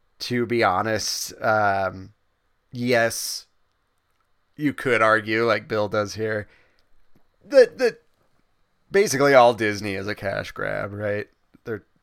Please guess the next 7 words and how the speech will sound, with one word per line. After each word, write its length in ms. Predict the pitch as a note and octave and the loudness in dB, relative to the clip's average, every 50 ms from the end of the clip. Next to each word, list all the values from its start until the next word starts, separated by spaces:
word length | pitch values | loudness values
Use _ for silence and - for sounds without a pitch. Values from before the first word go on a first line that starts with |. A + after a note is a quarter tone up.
| _ _ | _ _
they're 240 | - - A2 G2 - _ | -16 -16 -14 -16 -16 _
taking 420 | - C#3 C#3 C3+ - B2+ B2 A#2 A#2 | -8 -6 -6 -6 -6 -8 -8 -4 -4
the 120 | A2+ A2 | -4 -4
fan 680 | - - D3 D3 C3+ B2 B2 B2 B2 B2+ B2+ A#2+ A#2+ A#2 | -4 -2 -2 0 2 2 2 2 0 -2 -4 -4 -6 -8
base 640 | - - B2+ A#2+ A#2 A#2 A#2+ A#2+ - - - - - - _ _ _ _ _ _ _ _ _ _ _ - | -6 -2 0 0 0 0 -2 -4 -6 -6 -8 -8 -10 -14 _ _ _ _ _ _ _ _ _ _ _ -4
of 160 | B2+ A#2 - | -4 -4 -2
something 680 | - - A#2+ A2 G2+ - - A2 G#2+ G#2+ A2 A2+ A2+ | 0 0 0 0 0 -2 -2 0 0 0 -2 -4 -8